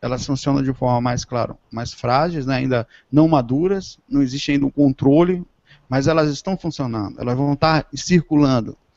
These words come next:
Primeira coisa, sentir suas energias, sentar, deitar, ter paciência com você, não existe projeção. Tem gente que manda e-mail, "Ah, eu tô tentando há três dias, desisto." É, desiste, não é, não vai conseguir em três dias.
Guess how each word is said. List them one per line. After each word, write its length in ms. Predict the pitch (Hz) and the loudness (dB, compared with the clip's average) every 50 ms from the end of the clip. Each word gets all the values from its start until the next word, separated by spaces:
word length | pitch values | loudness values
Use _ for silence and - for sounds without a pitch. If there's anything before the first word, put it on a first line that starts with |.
| _ - - - - - - - - | _ -20 -20 -20 -20 -20 -20 -6 -2
Primeira 240 | 160 185 220 226 | 2 4 4 4
coisa, 160 | 220 233 214 - | 4 0 -2 0
sentir 300 | 240 208 180 - 233 214 | 0 0 0 0 0 0
suas 180 | - 208 190 | 0 0 -2
energias, 460 | 196 202 196 175 143 123 120 110 110 | 0 0 0 0 0 0 -2 -4 -4
sentar, 500 | - - 160 160 147 - 170 170 175 165 | -6 -6 -6 -6 -4 0 2 2 2 2
deitar, 480 | 165 147 139 - - - 151 156 156 156 | 0 -2 -4 -6 -2 0 2 2 2 2
ter 140 | - 160 143 | 0 -2 -2
paciência 720 | - 156 147 143 - - 135 135 147 156 165 147 - 131 127 | 0 -2 -2 -2 -4 -4 -2 0 2 2 2 2 0 -4 -4
com 140 | - 135 | -4 -2
você, 320 | 120 120 120 - - 147 147 | 0 0 0 0 0 2 2
não 100 | 156 147 | 4 4
existe 340 | 143 135 131 160 160 - 139 | 4 2 0 -2 -6 -8 -10
projeção. 460 | - - 151 139 139 131 - 147 135 | -4 -4 -2 0 0 0 0 -2 -2
Tem 120 | - 143 | 0 -2
gente 140 | 160 156 - | 0 -2 -2
que 60 | - 156 | -2 0
manda 220 | 151 151 147 139 | 0 0 0 0
e-mail, 420 | 123 123 135 156 180 170 131 - - _ _ _ _ - - - - - _ _ | -2 -2 -2 -2 0 0 -2 -4 -6 _ _ _ _ -20 -20 -20 -20 -20 _ _
"Ah, 220 | - 170 196 202 | 4 6 8 8
eu 180 | 196 180 180 170 | 8 6 6 4
tô 120 | - 190 | 4 2
tentando 320 | 196 190 180 160 - 190 185 | 2 2 2 2 2 2 2
há 60 | 170 | 2
três 280 | - - 208 196 175 147 | 4 4 6 6 6 4
dias, 320 | 131 147 160 139 101 101 120 - _ _ _ _ _ _ _ _ | 2 0 0 0 0 -2 -8 -16 _ _ _ _ _ _ _ _
desisto." 760 | 139 151 190 170 135 165 196 196 175 - - - 120 101 104 - _ _ _ _ _ _ _ _ - | -4 -2 -2 0 2 4 4 6 4 4 0 -2 -2 -2 -2 -6 _ _ _ _ _ _ _ _ -10
É, 80 | 196 | -10
desiste, 540 | 196 202 302 294 226 349 392 320 - 403 392 339 302 320 311 285 - _ _ - | -4 -2 -2 0 2 0 0 0 0 -4 -4 -4 -2 -4 -6 -6 -6 _ _ -6
não 180 | 220 202 196 208 | -2 0 0 0
é, 40 | - | 0
não 100 | 214 208 | 0 0
vai 100 | 196 247 | 0 0
conseguir 560 | - - 185 - - 147 131 120 110 101 101 - - | 0 -2 -4 -2 -2 -4 -2 -2 -2 -2 -4 -6 -8
em 240 | 78 87 98 117 120 | -10 -8 -6 -6 -2
três 360 | - - 143 143 127 117 110 | 0 2 4 4 2 2 0
dias. 400 | 107 113 117 113 107 98 - - | -2 0 2 2 2 2 -2 -8